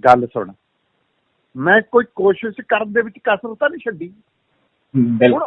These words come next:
Speaker 1: ਉਹ, ਉਹ ਕੰਮ ਇਹ ਕਰ ਰਿਹਾ ਸਿਆਸਤ ਦੇ ਵਿੱਚ।
Speaker 2: ਜੀ।
Speaker 1: ਸੋ ਮੇਰੇ ਕਹਿਣ ਦਾ ਮਤਲਬ ਇਹ ਆ, ਸਾਰਿਆਂ ਨੂੰ ਮੁੜ ਸੋਚਣਾ ਚਾਹੀਦਾ।
Speaker 2: ਜੀ।
Speaker 1: ਆਪੋ ਆਪ ਦਾ ਰੋਲ ਦੇਖੋ।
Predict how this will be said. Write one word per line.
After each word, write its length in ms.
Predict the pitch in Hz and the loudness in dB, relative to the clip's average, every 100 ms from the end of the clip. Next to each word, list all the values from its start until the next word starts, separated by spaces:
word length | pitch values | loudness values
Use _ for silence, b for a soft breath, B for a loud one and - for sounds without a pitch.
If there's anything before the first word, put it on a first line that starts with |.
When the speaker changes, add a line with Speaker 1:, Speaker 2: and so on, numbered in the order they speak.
| - | 4
Speaker 1:
ਉਹ, 440 | 285 - - - | 6 6 4 2
ਉਹ 300 | 539 679 349 | 4 4 2
ਕੰਮ 280 | - 285 285 | 0 -2 0
ਇਹ 160 | 302 320 | -2 0
ਕਰ 200 | 277 190 | 0 0
ਰਿਹਾ 220 | 175 269 | -2 -8
ਸਿਆਸਤ 380 | 220 _ - 170 | -10 _ -20 -8
ਦੇ 60 | 170 | -8
ਵਿੱਚ। 280 | 151 _ - _ _ _ _ _ _ _ _ _ _ _ _ _ _ _ _ _ _ _ - 113 | -8 _ -20 _ _ _ _ _ _ _ _ _ _ _ _ _ _ _ _ _ _ _ -8 -2
Speaker 2:
ਜੀ। 200 | 110 104 - _ _ _ _ _ _ _ - | 0 -2 -8 _ _ _ _ _ _ _ -2
Speaker 1:
ਸੋ 300 | 254 587 - | 0 0 -6
ਮੇਰੇ 380 | 185 170 185 226 | -8 -2 2 2
ਕਹਿਣ 380 | 240 190 170 190 | 2 -6 -6 -6
ਦਾ 140 | 202 | -6
ਮਤਲਬ 440 | 202 156 - 160 175 | -6 -6 -8 -6 -6
ਇਹ 440 | 175 135 135 135 | -8 -8 -6 -4
ਆ, 380 | 120 139 185 226 - _ _ _ _ _ _ _ _ _ _ _ - | 0 2 2 0 -4 _ _ _ _ _ _ _ _ _ _ _ -14
ਸਾਰਿਆਂ 440 | - 147 185 196 | -4 0 2 0
ਨੂੰ 120 | 220 | 0
ਮੁੜ 160 | 208 156 143 | -4 -6 -6
ਸੋਚਣਾ 360 | 139 131 127 | -10 -8 -10
ਚਾਹੀਦਾ। 440 | 113 120 123 135 185 _ _ _ _ 127 | -8 -10 -10 -12 -12 _ _ _ _ -2
Speaker 2:
ਜੀ। 220 | 123 107 - _ _ - 165 | 0 0 -6 _ _ -2 0
Speaker 1:
ਆਪੋ 240 | 175 - | 0 -2
ਆਪ 140 | 196 196 | -6 0
ਦਾ 120 | 202 | 0
ਰੋਲ 300 | 180 165 139 | 0 -6 -14
ਦੇਖੋ। 220 | 143 - | -14 -14